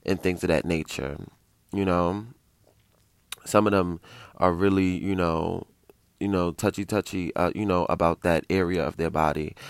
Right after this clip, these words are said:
Some of them are okay and still use that part of their body. But even if you're messing with them and with, you know, and they're using that, wh-, what y'all do behind closed doors is y'all business.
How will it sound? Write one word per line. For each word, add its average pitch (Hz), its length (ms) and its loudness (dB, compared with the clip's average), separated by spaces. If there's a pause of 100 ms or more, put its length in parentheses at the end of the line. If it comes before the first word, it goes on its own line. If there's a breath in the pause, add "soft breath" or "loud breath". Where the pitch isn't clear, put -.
(100)
Some 107 260 6
of 101 60 2
them 95 320 2
are 85 200 4
okay 90 300 0
and 80 120 -4
still 90 200 -4
use 90 260 -4
that 85 160 0
part 78 220 -4
of 76 60 -16
their 76 140 -6
body. 78 280 -4
But 87 220 -2
even 143 360 -4
if 117 280 -4 (340 loud breath)
you're 101 280 2
messing 104 360 0
with 104 180 -6
them 101 400 -2 (760 soft breath)
and 95 260 2
with, 95 220 0 (400)
you 117 140 2
know, 101 400 6
and 92 320 -2
they're 98 180 2
using 95 380 -2
that, 92 260 0
wh-, 101 240 -4
what 131 160 0
y'all 151 80 4
do 147 140 -2
behind 127 340 -2
closed 120 220 -6
doors 117 180 -4
is 110 100 -10
y'all 110 160 0
business. 98 760 -8